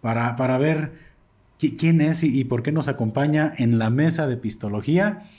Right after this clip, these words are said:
A todos, a todos ustedes, pues invitarlos a que se suscriban al canal,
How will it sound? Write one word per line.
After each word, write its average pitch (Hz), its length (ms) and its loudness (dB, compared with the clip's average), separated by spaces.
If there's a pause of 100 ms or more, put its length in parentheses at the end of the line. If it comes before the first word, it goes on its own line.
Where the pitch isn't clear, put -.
(360)
A 123 160 -4
todos, 254 380 2
a 151 100 -2
todos 196 300 2
ustedes, 214 560 0 (280)
pues 131 200 0
invitarlos 220 840 0
a 135 160 -4
que 135 140 0
se 131 120 -2
suscriban 170 580 0
al 117 180 -2
canal, 151 540 -2